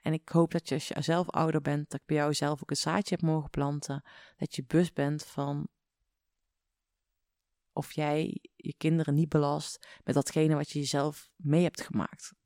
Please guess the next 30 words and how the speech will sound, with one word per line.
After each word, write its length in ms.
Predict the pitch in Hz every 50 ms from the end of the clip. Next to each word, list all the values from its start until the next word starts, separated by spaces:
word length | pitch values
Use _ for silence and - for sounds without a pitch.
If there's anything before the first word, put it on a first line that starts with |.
| _ _ _
Want, 360 | - 160 151 139 - - - _ _ _ _ _ _ _ _ _ _ _ _
nou, 260 | - 156 151 - - - - _ _ - - - _
dat 140 | - - 160
is 100 | 165 -
de 80 | - -
energie 540 | 123 151 147 147 - - - 147 - - _ _ _ _ _ _ _ _ _ _ _ _ _ _ - - _ _
die 280 | - - 147 135 - - _
onbewust 680 | - - 170 160 151 143 147 147 151 151 - - - -
een 100 | - 147
kind 220 | - - 135 135 -
kan 180 | - 127 131
gaan 120 | 139 139 135
dragen, 440 | 139 135 120 117 123 - - 127 131
het 160 | - - -
lot 200 | - 143 139 -
kan 240 | - - - - 139 -
dragen, 460 | - - - - 117 120 - - -
nou, 160 | - - - -
dat. 280 | - 113 - - - _ _ - - - - -
Nou, 120 | - 202 190
mocht 220 | 226 277 - -
je 120 | - 277
hier 240 | 262 254 247 226 208
meer 260 | 208 220 233 247 247
over, 360 | 220 214 - - 202 202 185 185
eh, 180 | 185 180 175 175 170 _ _ _ _ _ _ _ _ _ _ _ _
willen 300 | - - 165 180 196 185
weten, 520 | 160 151 160 190 196 - 226 226 - 247 - - - - - - - - - _ _
eh, 460 | - - 170 175 170 170 165 160 160 170 175 175 - _
ah, 200 | - 220 208 165